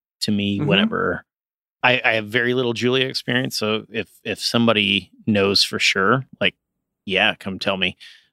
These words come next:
Speaker 1: uh, how I'm wrong. Um, but to me, it just, it looked like pattern matching,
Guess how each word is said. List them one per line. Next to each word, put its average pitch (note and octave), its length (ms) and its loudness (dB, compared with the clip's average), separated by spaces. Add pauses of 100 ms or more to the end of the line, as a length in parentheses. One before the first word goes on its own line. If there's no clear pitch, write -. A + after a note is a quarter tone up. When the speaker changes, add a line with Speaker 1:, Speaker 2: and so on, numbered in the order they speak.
Speaker 1:
uh, G2 220 2
how A#2 180 2
I'm A2 140 -2
wrong. C#3+ 260 -4 (440)
Um, G2 720 -2 (180)
but G#2 460 0 (220)
to - 120 -6
me, C3+ 180 2
it A#2+ 100 -6
just, - 300 -8
it A2 120 -6
looked G2 240 -10
like - 180 -10
pattern F#2 320 -8
matching, - 360 -14